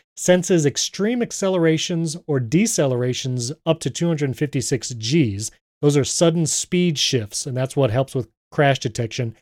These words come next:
and also cabin pressure changes. So the barometer detects pressure changes caused by deploying airbags.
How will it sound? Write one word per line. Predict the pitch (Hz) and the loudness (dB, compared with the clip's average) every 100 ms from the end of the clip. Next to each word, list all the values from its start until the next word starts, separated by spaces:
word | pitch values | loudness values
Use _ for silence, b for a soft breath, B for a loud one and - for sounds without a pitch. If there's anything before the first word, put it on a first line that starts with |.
| _ | _
and | 147 185 | 0 0
also | 208 208 - - | 4 2 2 -4
cabin | - 139 165 190 | 0 2 2 0
pressure | - 196 - 165 | 0 0 2 -2
changes. | - 170 180 139 95 - - _ - | -2 0 0 0 -4 -10 -16 _ -6
So | 151 | 0
the | 127 | 0
barometer | 120 120 139 160 143 147 135 | 0 0 2 2 2 4 2
detects | 120 117 131 - | 2 -2 -4 -2
pressure | 180 175 170 | 0 2 0
changes | - 165 156 151 - _ _ | 2 2 4 0 -2 _ _
caused | - 156 165 139 | -2 2 2 2
by | 139 139 | 2 2
deploying | 127 117 - 151 156 147 139 - | 0 -6 -2 2 4 2 0 -2
airbags. | 139 143 123 107 95 - | 2 2 0 -4 -8 -14